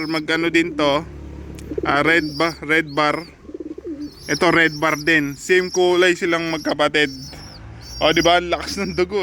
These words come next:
eh. Pero mas mading-, mas ma-dark yung kulay nitong isa. So, malakas yung dugo. Tapos itim na itim yung paa. Wala man lang nakuha dun sa nanay eh, oh.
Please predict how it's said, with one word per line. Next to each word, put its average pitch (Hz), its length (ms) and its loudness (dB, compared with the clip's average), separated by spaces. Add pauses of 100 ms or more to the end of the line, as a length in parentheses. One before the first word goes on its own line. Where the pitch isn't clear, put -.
eh. 143 160 -2
Pero 202 160 2
mas 226 160 0
mading-, 190 480 -2
mas 180 160 -6
ma-dark 170 480 0 (160)
yung 165 160 -4
kulay 156 320 2
nitong 147 240 -4
isa. 139 240 -4 (880)
So, 147 160 2 (1900)
malakas 151 480 0
yung 170 80 4
dugo. 185 240 8
Tapos 156 160 -6
itim 165 240 0
na 160 160 2
itim 160 240 0
yung 156 80 -2
paa. 143 320 -2 (1700)
Wala 185 240 4
man 208 160 0
lang 208 80 -2
nakuha 202 400 2
dun 202 80 -4
sa 196 160 -4
nanay 190 400 -2
eh, 170 240 -2
oh. 190 40 -4